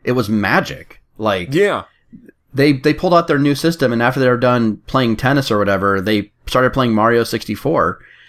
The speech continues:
Speaker 1: And I,
Speaker 2: So
Speaker 1: I lost my mind. Like, that was such an ama-, I mean, it wasn't like, it wasn't like a novel concept or anything, but the idea that they were going to be selling their back catalog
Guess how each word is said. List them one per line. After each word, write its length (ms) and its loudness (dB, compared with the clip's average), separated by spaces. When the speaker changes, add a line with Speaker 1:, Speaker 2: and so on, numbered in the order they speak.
Speaker 1:
And 100 0
I, 200 2
Speaker 2:
So 260 -10
Speaker 1:
I 100 0
lost 420 0
my 140 -2
mind. 560 -2
Like, 200 -6
that 340 0
was 340 -2
such 440 0
an 80 -2
ama-, 400 2
I 60 0
mean, 180 4
it 100 2
wasn't 300 0
like, 240 0
it 180 -8
wasn't 440 0
like 160 0
a 120 2
novel 420 2
concept 580 -2
or 100 0
anything, 400 -4
but 120 -6
the 100 2
idea 280 2
that 100 0
they 80 2
were 60 2
going 200 2
to 60 0
be 100 -4
selling 360 0
their 100 0
back 260 0
catalog 580 -2